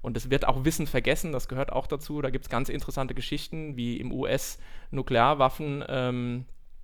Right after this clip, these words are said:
Produktions-, äh, in der Industrie im Prinzip über Jahre plötzlich Wissen vergessen war und man bestimmte, äh, Elemente von, äh, Wasserstoffbomben gar nicht mehr herstellen konnte und so. Aber ja, ähm, klar, grundsätzlich,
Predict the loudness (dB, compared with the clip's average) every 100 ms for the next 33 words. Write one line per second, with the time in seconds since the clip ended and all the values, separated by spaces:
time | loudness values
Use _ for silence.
0 | -14 -8 0 4 4 6 4 4 0 2
1 | 4 4 2 -2 -4 -6 -8 -8 0 2
2 | 4 4 6 6 6 2 -2 -2 -4 -2
3 | 0 2 6 6 4 2 0 0 0 0
4 | 2 2 2 0 0 2 2 2 0 0
5 | 0 0 -2 -4 -8 -10 -10 -8 -2 0
6 | 2 0 2 2 4 2 0 0 0 -2
7 | -4 -10 -10 -6 -4 -4 4 6 6 4
8 | 2 4 4 4 4 4 4 4 4 0
9 | 2 0 0 0 -2 -4 -6 -8 0 0
10 | 2 10 12 12 12 12 10 6 6 4
11 | 2 -2 -8 -10 -12 -10 0 0 0 -4
12 | 2 2 4 2 4 2 2 -2 -6